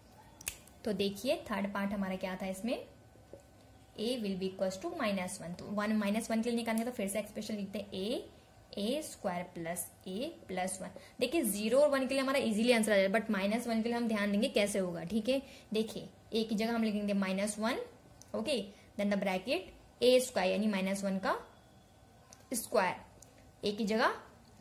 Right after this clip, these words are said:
again minus one plus one। अब देखिए पहले bracket खोल लेते हैं, Main इसमें क्या है Bracket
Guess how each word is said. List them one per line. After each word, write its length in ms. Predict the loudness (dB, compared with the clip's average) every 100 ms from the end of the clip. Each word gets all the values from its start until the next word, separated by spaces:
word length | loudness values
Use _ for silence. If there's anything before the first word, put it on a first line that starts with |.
| -20 -8 -2
again 320 | 2 2 2
minus 320 | 0 -2 -4 -2
one 180 | -2 -2 -8 -20 -20 -20 -10
plus 280 | -2 0 0 -2
one। 140 | -6 -10 -16 -4
अब 80 | 0
देखिए 180 | 2 4
पहले 160 | 6 6
bracket 400 | 6 6 4 2
खोल 180 | 4 4
लेते 240 | 2 0
हैं, 80 | 0
Main 300 | 2 4 4
इसमें 260 | 0 -2 -2
क्या 120 | 0
है 140 | 0 2
Bracket 320 | 2 2